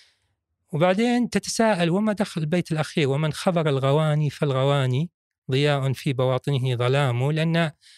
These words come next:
الغانية أو الأمرأة صورة لهذه الدنيا التي يراها أنها هي أشبه بالطغام، تمام؟ فهي ضياء، لكن داخل هذا الضياء ظلام. طبعًا قد يعني يتساءل المرء، يقول إن هل هذا يصور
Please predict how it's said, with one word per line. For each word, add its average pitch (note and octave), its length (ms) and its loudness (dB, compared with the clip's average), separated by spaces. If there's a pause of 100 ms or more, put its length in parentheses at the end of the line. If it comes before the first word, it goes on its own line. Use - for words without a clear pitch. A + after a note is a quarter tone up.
(840)
الغانية D#3 760 2
أو C3 140 2
الأمرأة E3 440 0
صورة G3 400 0
لهذه D#3+ 760 -2 (120)
الدنيا D3 720 0
التي D3 380 -4
يراها D3 360 0
أنها C#3 400 -2
هي C#3 280 -2
أشبه C#3 280 -4
بالطغام، B2 580 -4
تمام؟ C3+ 380 -4 (380)
فهي D#3 680 0 (240)
ضياء، F#3 640 0
لكن D#3+ 400 -4
داخل D#3 400 -2
هذا C#3 200 0
الضياء C#3 520 0 (520)
ظلام. C3+ 340 2
طبعًا C#3+ 400 -2 (180)
قد D3 180 -2
يعني D3 340 -2
يتساءل C3+ 540 -2
المرء، B2+ 360 -2
يقول C3+ 320 -4
إن C3+ 280 -4
هل C#3 140 -2
هذا C3+ 200 -2
يصور C#3 520 -2